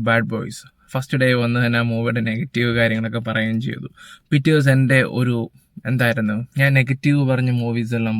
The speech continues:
വമ്പൻ ഹിറ്റായിരുന്നു എന്നൊക്കെ പറഞ്ഞിട്ടാണ് അദ്ദേഹം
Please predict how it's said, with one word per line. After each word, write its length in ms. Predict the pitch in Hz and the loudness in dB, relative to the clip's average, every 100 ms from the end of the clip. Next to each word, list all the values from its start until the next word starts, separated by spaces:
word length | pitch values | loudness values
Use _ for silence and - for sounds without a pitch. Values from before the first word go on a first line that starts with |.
| 107 | 0
വമ്പൻ 300 | 113 110 120 123 | 0 0 0 0
ഹിറ്റായിരുന്നു 540 | 110 - 113 113 107 110 | -2 -2 0 0 -2 -2
എന്നൊക്കെ 260 | 113 123 139 120 | -2 -4 -4 -2
പറഞ്ഞിട്ടാണ് 600 | 113 117 113 110 - - - - - - - - - 151 | 0 0 -2 -2 -4 -6 -12 -20 -20 -20 -20 -20 -2 0
അദ്ദേഹം 300 | 151 160 | 4 4